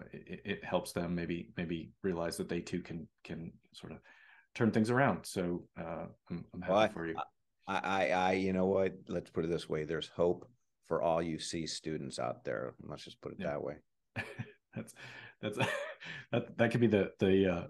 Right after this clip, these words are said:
Speaker 1: title of this podcast episode. <laughs> There's hope for the C student. Um, <laughs> when people hear this, Roger, and they wanna reach out to you, what's the best way to keep, get in touch?
Speaker 2: Uh, you can, uh, email me is probably a good way. Old school,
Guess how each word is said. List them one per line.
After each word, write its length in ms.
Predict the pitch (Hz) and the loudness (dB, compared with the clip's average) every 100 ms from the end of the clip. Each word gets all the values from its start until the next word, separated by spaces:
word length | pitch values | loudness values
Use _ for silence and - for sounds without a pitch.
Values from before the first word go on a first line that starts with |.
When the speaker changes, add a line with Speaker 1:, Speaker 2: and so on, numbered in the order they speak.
| - | -8
Speaker 1:
title 300 | - 98 90 | 2 4 4
of 180 | 90 104 | 2 2
this 120 | 95 | 0
podcast 500 | - 92 87 95 - | 0 -2 0 -2 0
episode. 440 | 101 107 - 98 - - - - - | -2 0 0 0 -2 -12 -10 -8 0
<laughs> 400 | 127 - - 123 | 0 -2 -12 -10
There's 200 | - - - - - | -4 -6 -6 -16 -2
hope 240 | - 170 | 6 6
for 120 | 170 147 | 8 6
the 100 | 123 | 6
C 220 | - 131 | 8 6
student. 420 | - 113 - - - - - - - | 8 4 2 -8 -12 -12 -10 -6 6
Um, 340 | 127 127 120 - - - | 8 10 8 4 -6 -12
<laughs> 280 | - - - | -12 -16 2
when 160 | 135 139 | 6 8
people 320 | 143 139 139 | 10 8 10
hear 160 | 135 131 | 10 8
this, 180 | 123 | 6
Roger, 240 | 131 120 120 | 6 6 6
and 100 | 113 | 4
they 60 | |
wanna 220 | 113 113 113 | 6 6 4
reach 240 | 113 110 | 2 4
out 180 | 107 107 | 4 4
to 80 | 113 | 2
you, 80 | |
what's 200 | 104 101 | 2 0
the 80 | - | -2
best 240 | 104 101 110 | 0 0 2
way 120 | 101 | 0
to 80 | 92 | 0
keep, 240 | 104 95 | -4 -4
get 160 | - 95 | -2 -2
in 80 | |
touch? 380 | 87 90 - - _ _ _ _ _ _ 98 | -2 -6 -8 -18 _ _ _ _ _ _ 0
Speaker 2:
Uh, 560 | 98 90 92 90 90 92 | 4 8 8 10 8 4
you 220 | 104 113 | 0 -2
can, 440 | 110 123 107 104 98 | -2 2 4 4 4
uh, 440 | 95 90 85 82 - | 6 6 6 4 2
email 480 | 90 107 101 85 80 | 0 2 4 4 2
me 140 | 82 | 0
is 100 | 82 | 0
probably 320 | - 85 80 | 0 0 2
a 40 | 73 | 0
good 280 | 73 80 80 | 0 -2 0
way. 420 | 78 80 92 90 80 | 2 4 2 0 2
Old 240 | 92 113 | 4 4
school, 460 | - - 76 69 | 0 -2 -2 -2